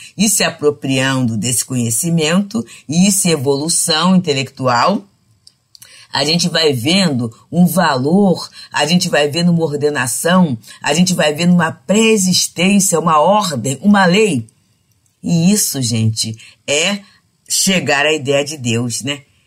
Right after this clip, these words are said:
É compreender, é conceber essa ideia de Deus. É claro que essa tarefa aí é tarefa milenar, mas é a meta, e é bom a gente saber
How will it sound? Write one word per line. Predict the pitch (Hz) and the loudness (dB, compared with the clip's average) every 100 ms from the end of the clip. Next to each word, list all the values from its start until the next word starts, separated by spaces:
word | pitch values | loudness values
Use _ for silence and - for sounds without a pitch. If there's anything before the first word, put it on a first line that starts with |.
| _ | _
É | - 160 143 | -2 -2 -2
compreender, | - 202 190 190 180 139 117 156 170 | -2 -2 0 2 2 0 -2 -2 0
é | 151 | -2
conceber | - 208 262 - - 196 143 107 156 185 185 - - - | -2 -2 0 -2 -2 -4 -4 -4 0 0 -2 -10 -20 -6
essa | 143 165 - | -2 -2 -2
ideia | 156 127 135 | -2 -2 -4
de | 147 151 | -4 -8
Deus. | 113 87 95 - - _ | -8 -8 -10 -14 -20 _
É | 143 | -4
claro | 147 139 147 170 | -2 -2 -2 -2
que | 180 | -4
essa | 175 156 | -4 -4
tarefa | 165 139 135 143 147 143 | -2 -2 0 -2 -2 -2
aí | 123 110 143 180 | -2 -2 -2 -2
é | |
tarefa | 196 170 135 131 151 208 202 190 - - | -2 -2 0 0 -2 -2 -2 -4 -12 -2
milenar, | 180 214 226 175 135 110 - _ _ _ _ _ | 2 4 2 0 0 -2 -6 _ _ _ _ _
mas | 156 175 185 165 160 | -4 0 0 0 0
é | |
a | 233 254 | 0 2
meta, | 160 143 147 160 | 2 2 -2 0
e | 185 226 | 2 2
é | |
bom | 196 156 226 262 | 0 2 2 2
a | |
gente | 208 185 | 0 -2
saber | - 151 123 131 139 | -2 -2 -2 -2 -4